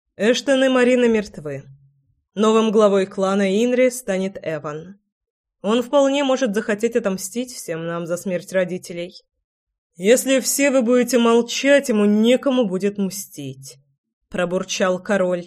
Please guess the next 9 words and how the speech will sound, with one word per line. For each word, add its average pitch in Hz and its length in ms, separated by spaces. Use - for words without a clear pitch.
и 196 120
посмотрел 202 580
на 190 160
сына. 165 600
«Я 165 260
не 226 140
скажу 247 280
ни 247 120
слова. 226 600